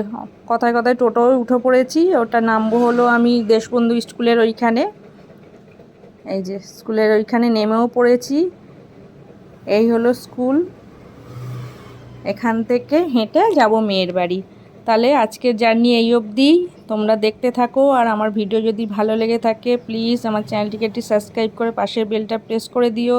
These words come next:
যাতে পরের ভিডিও নোটিফিকেশানটা তোমাদের কাছে পৌঁছায়। লাইক করো, কমেন্ট করো, একটু শেয়ার করে দিও। তাহলে আবার দেখা হবে অন্য কোনো ভিডিওয়। সবাই ভালো থেকো, সুস্থ থেকো। তাহলে আজকের মতো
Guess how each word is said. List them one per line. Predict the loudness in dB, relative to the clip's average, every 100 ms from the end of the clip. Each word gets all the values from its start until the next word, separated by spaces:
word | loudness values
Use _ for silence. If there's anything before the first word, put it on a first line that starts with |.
| -2
যাতে | -2 -4 -4
পরের | -4 -2 -2
ভিডিও | -4 -6 -4
নোটিফিকেশানটা | -4 -6 -6 -6 -6 -6 -4 -4
তোমাদের | -4 -4 -4
কাছে | -6 -6 -6
পৌঁছায়। | -4 -2 -2 0 0 0 -6 -20 -20 -20 -6
লাইক | 0 0 0 -2
করো, | 2 2
কমেন্ট | 0 -2 0 -2
করো, | -2 0
একটু | 0 -2
শেয়ার | -4 0 0 0
করে | 0 0 0
দিও। | 0 2 2 0 -8 -20 -18
তাহলে | -6 -2 0
আবার | 0 0 0
দেখা | -4 0 0
হবে | 2 2
অন্য | 2 -2
কোনো | -2 -2 -2
ভিডিওয়। | -4 -4 0 0 0
সবাই | -2 0 0 -2
ভালো | -4 -2 0
থেকো, | 0 -2 0 -2
সুস্থ | 0 -4 -4 -2 -2 0
থেকো। | -2 0 0 0 -6 -14 -14
তাহলে | -6 -2
আজকের | -2 -2 -4 -2
মতো | -2 0